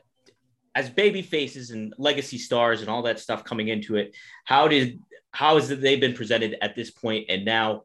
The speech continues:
what do you think overall coming into the pay-per-view against, you know, a team, the,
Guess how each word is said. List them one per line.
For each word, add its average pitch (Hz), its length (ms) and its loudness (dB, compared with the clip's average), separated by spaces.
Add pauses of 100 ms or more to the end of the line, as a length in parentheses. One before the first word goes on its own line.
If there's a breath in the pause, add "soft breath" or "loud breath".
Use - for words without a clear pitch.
what 117 120 -2
do 117 40 0
you 107 60 -2
think 107 200 -6
overall 101 420 0
coming 98 240 -8
into 98 180 -10
the - 80 -16
pay-per-view 98 580 -8 (160)
against, 107 520 -4
you 98 140 -8
know, 90 180 -4
a - 80 -6
team, 107 420 -4 (380 soft breath)
the, 85 400 -2